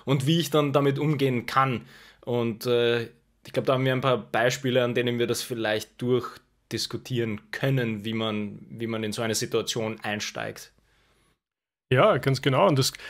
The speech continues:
Speaker 2: glaub ich, geht viel darum, wie man einsteigt, wie man kommt. Und die ursprüngliche,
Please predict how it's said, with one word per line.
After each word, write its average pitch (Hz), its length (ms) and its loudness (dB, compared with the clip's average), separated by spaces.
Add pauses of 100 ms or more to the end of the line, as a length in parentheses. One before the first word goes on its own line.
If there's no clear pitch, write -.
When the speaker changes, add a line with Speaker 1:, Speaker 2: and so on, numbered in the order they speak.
(120)
Speaker 2:
glaub 147 160 6
ich, 151 80 0
geht - 180 4
viel 196 320 0
darum, 160 440 4 (260)
wie 147 160 6
man 180 180 4
einsteigt, 135 580 2
wie 147 120 6
man 143 200 2
kommt. 180 440 0
Und 147 160 2
die 165 340 6
ursprüngliche, 180 800 4